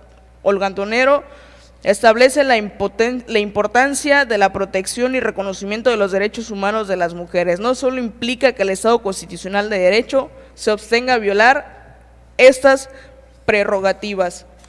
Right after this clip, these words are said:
fundamentales, sino que además realice la adopción de pe-, medidas positivas para garantizar la protección de estos derechos. Aun-,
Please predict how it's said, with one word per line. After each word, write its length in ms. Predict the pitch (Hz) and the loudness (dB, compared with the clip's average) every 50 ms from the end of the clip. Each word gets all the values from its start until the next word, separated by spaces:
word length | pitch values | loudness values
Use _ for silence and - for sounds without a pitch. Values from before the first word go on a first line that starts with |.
| _ - - _ - - - _ _ - - _ - - - - _ _ _ _ _ _ _ _ _ _ - - - _ _ _ - - - - - - - - - - - _ _ _ _ _ _ - - - _ _ _ _ - - - - - | _ -20 -20 _ -20 -20 -20 _ _ -20 -20 _ -20 -20 -20 -20 _ _ _ _ _ _ _ _ _ _ -20 -20 -20 _ _ _ -20 -20 -20 -20 -20 -20 -20 -20 -20 -20 -20 _ _ _ _ _ _ -20 -20 -20 _ _ _ _ -20 -20 -20 -16 -8
fundamentales, 920 | - 233 240 240 233 226 226 226 233 226 - 247 262 277 294 311 311 302 - | -6 -4 2 4 6 6 6 4 0 -2 2 4 6 6 6 4 0 -2 -4
sino 320 | - 233 226 226 220 220 | -6 -6 -4 -4 -4 0
que 140 | - 202 208 | 4 4 4
además 400 | 202 208 214 214 233 254 269 285 | 4 4 2 2 4 2 4 4
realice 420 | 285 254 240 233 240 262 - 269 | 2 0 0 -2 -4 -4 -2 0
la 120 | 262 240 214 | 2 4 4
adopción 520 | 208 196 190 196 - - 240 240 247 254 | 4 2 0 -4 -8 -2 -2 0 0 0
de 100 | 254 240 | -2 -4
pe-, 220 | 240 - 202 175 - 196 | -2 -2 -4 -4 -2 -2
medidas 500 | 202 202 202 220 233 247 262 269 262 - | -2 0 0 0 0 2 2 2 2 -2
positivas 640 | 196 202 202 202 185 - 226 233 247 254 254 254 | -6 -8 -8 -8 -10 -10 -8 -2 0 0 0 2
para 220 | - 220 202 196 190 | 2 4 4 4 4
garantizar 560 | 190 190 190 190 185 175 190 190 226 214 233 | 4 4 2 0 -2 -4 -4 -2 0 2 2
la 100 | 247 247 | 2 0
protección 540 | 240 226 202 - - - - - 220 220 220 | 0 -2 -4 -4 -8 -8 -4 -4 -4 -2 0
de 80 | 214 | -2
estos 260 | 214 214 - 226 202 185 | -2 -2 -4 -8 -4 0
derechos. 540 | 190 185 185 185 180 - 170 170 - - - - - - - - - - - - - - - _ _ - - - | 0 2 2 0 -2 -6 -10 -10 -10 -14 -20 -20 -20 -20 -20 -20 -20 -20 -20 -20 -20 -20 -20 _ _ -20 -10 0
Aun-, 300 | - 196 214 226 240 247 | 2 2 2 2 0 -4